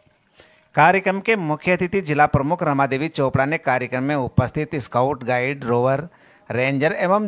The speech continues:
जनता से प्रधानमंत्री नरेंद्र मोदी की मुहिम एक पेड़ मां के नाम को आगे बढ़ाने की अपील करते हुए वृक्षारोपण लगाने की बात कही।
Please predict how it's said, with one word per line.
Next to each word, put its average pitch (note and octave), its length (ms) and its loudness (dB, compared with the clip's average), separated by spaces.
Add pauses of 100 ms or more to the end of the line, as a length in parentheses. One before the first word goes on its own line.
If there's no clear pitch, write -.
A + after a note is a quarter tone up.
जनता D3 360 2
से G3 160 -2
प्रधानमंत्री E3 760 0
नरेंद्र D3+ 380 -2
मोदी C3+ 300 -2
की D3 120 -2
मुहिम C#3 400 -2
एक C#3 300 -4
पेड़ C#3 160 -2
मां C3 200 0
के A#2+ 160 -6
नाम A2+ 280 -4
को A#2+ 180 -2
आगे B2+ 300 0
बढ़ाने A2+ 420 -4
की D3 180 -6
अपील B2+ 380 -4
करते A#2+ 340 -4
हुए C3 140 -2
वृक्षारोपण B2 680 -2
लगाने A2+ 380 -4
की D3 120 -4
बात A2+ 380 0
कही। G#2 440 -6